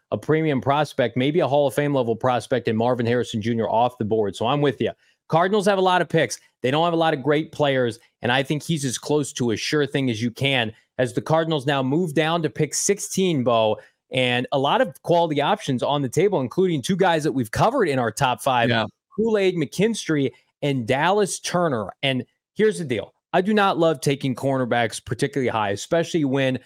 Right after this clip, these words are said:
Speaker 1: a front seven is so undermanned like the Arizona Cardinals. Do I think Kool-Aid is a better prospect than Dallas Turner?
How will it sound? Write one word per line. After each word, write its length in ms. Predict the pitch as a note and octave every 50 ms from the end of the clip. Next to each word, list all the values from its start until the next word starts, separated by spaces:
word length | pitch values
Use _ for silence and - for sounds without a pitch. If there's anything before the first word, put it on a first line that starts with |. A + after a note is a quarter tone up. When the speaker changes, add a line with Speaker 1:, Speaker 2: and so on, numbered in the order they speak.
| _ _ _ -
Speaker 1:
a 80 | A#2
front 320 | - - - E3+ D3+ D3 -
seven 320 | - - D#3 C#3+ C#3 C#3
is 200 | C3 A#2+ A2 -
so 360 | - - D#3+ D#3 D#3 D#3 D#3 -
undermanned 580 | E3+ D#3+ D#3+ C#3+ D3+ C3 B2+ B2 B2 B2 B2 B2+
like 180 | A#2+ A#2 A2
the 140 | - A#2 A2
Arizona 360 | A2+ A2+ A2 G2 A2+ G#2+ G2+
Cardinals. 500 | - - A2+ A2 G#2 G2 G#2 G#2 G2 - - _ _ _ _ _ _ C#3
Do 180 | C3+ D3+ D#3
I 140 | E3 F3 G3
think 280 | F#3 - G#3+ G3+ E3 -
Kool-Aid 440 | - - D#3+ F3+ E3+ E3 D#3 D#3
is 200 | D3+ B2 C3 A#2
a 100 | B2 A#2
better 300 | A2 G2+ B2+ C3 C#3 C3
prospect 640 | A2 - - B2+ A#2+ B2+ B2+ - - D3+ C#3+ C3+ -
than 120 | C3 B2
Dallas 360 | A2 A#2 A#2 A#2 A#2 A2+ -
Turner? 360 | - - B2 A2+ A2 A2+ A2